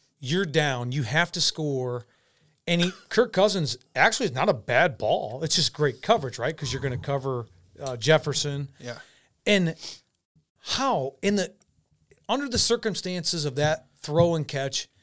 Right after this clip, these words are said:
Speaker 1: I'll just say it. I don't care. And again, people say, "You're an idiot." I don't care. Greatest catch of all time. The way he did that, the
Speaker 2: In, in the, in the
Speaker 1: coverage, the throw, the
Speaker 2: situation and
Speaker 1: situ-,
Speaker 2: stuff? Yeah.
Speaker 1: absolutely.
Speaker 2: Okay.
Speaker 1: Regardless, maybe, yes, it's not in the playoff, it's playoffs, it's not the Super Bowl, but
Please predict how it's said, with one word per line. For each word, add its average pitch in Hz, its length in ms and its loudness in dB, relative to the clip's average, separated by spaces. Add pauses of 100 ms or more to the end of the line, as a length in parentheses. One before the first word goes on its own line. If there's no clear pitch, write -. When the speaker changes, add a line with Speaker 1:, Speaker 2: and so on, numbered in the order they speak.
(1160)
Speaker 1:
I'll 180 160 6
just 143 220 2
say 92 160 -4
it. 90 100 -16
I 147 120 4
don't 127 160 -2
care. 92 200 -14
And 196 140 -4
again, 190 200 2
people 147 220 -4
say, 117 140 -8
"You're 127 240 -4
an 147 80 0
idiot." 135 280 -6
I - 40 -12
don't 107 160 -12
care. 98 200 -16 (300)
Greatest 160 320 2
catch 113 200 -10
of 101 80 -18
all 92 120 -12
time. 92 280 -18 (280)
The 180 100 4
way 170 300 2
he 185 240 -6
did 160 360 -6
that, 175 280 -4 (400)
the 131 80 -8
Speaker 2:
In, 139 80 -6
in 135 60 -12
the, - 0 -
in - 20 -14
the - 60 -4
Speaker 1:
coverage, 185 200 2
the 190 80 0
throw, 185 100 4
the 143 80 -2
Speaker 2:
situation 160 540 0
and 156 60 2
Speaker 1:
situ-, - 220 0
Speaker 2:
stuff? - 120 -12
Yeah. 151 120 -2
Speaker 1:
absolutely. 120 480 -6 (260)
Speaker 2:
Okay. 254 120 -2
Speaker 1:
Regardless, 277 480 2 (280)
maybe, 240 240 -2
yes, 214 260 4
it's 156 120 -2
not 214 100 2
in 185 60 -10
the 165 60 -6
playoff, 185 420 2
it's - 200 -2 (300)
playoffs, 165 480 2
it's - 120 -2
not 160 120 0
the 139 80 -4
Super 160 280 0
Bowl, 147 280 2
but 120 320 -6